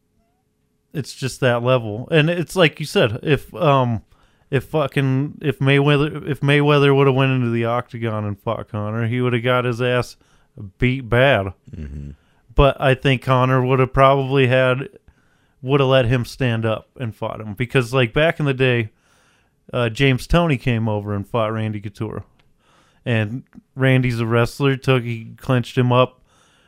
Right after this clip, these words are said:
Speaker 1: uh, took Tony down, and, uh, got him in a Darce choke, and that was it. You know what I mean?
Speaker 2: Yeah.
Speaker 1: It took less than a minute or something.
Speaker 2: Right.
Speaker 1: It's like, I think Conor would have let, uh,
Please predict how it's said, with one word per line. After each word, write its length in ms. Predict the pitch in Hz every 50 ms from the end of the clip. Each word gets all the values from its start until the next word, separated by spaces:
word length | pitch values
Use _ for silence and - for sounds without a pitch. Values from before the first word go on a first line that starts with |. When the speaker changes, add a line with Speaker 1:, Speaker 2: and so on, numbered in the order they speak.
| _ _ -
Speaker 1:
uh, 240 | - 110 104 - - - -
took 260 | - 143 123 - _
Tony 340 | - 131 135 131 127 120 117
down, 400 | 123 135 135 139 139 139 139 143
and, 420 | 143 135 123 120 120 117 120 139
uh, 460 | 147 135 120 113 110 107 104 104 104
got 260 | 107 104 123 120 117 117
him 140 | 117 120
in 80 | 117 107
a 40 | 101
Darce 380 | - - 123 117 117 113 -
choke, 320 | - - 131 120 113 110 - - _ -
and 580 | - - - 135 120 117 117 120 - - - 123
that 160 | 123 113 104
was 180 | 104 107 104
it. 220 | 104 104 - - - _ _ _ _ _ _ -
You 120 | 127 120
know 100 | 113 117
what 100 | 117 117
I 40 | 117 117
mean? 160 | 120 120 120
Speaker 2:
Yeah. 60 | 117
Speaker 1:
It 220 | 117 73 - _ -
took 320 | - 120 113 - - - _ _ _ _ _ _ _ _ _ _ _ _ -
less 280 | 123 123 127 120 -
than 180 | - 131 123 120
a 80 | 113
minute 340 | 110 113 113 113 117 120 113
or 60 | 127
something. 500 | 127 - - 131 131 123 - 135 131 123 - _ _ _ _ - -
Speaker 2:
Right. 200 | 90 85 80 67
Speaker 1:
It's 100 | 123 -
like, 160 | 139 131 131
I 100 | 127 123
think 280 | 120 - 147 139 120 -
Conor 420 | - 127 123 123 123 123 123 123
would 160 | 117 120 120
have 80 | 117 110
let, 340 | 107 113 113 110 117 - - _ _ _ _ _ _ _ _ _ _ _ _ _ _ _ _ _ _ _ _ _ _
uh, 400 | - 139 120 110 - - - -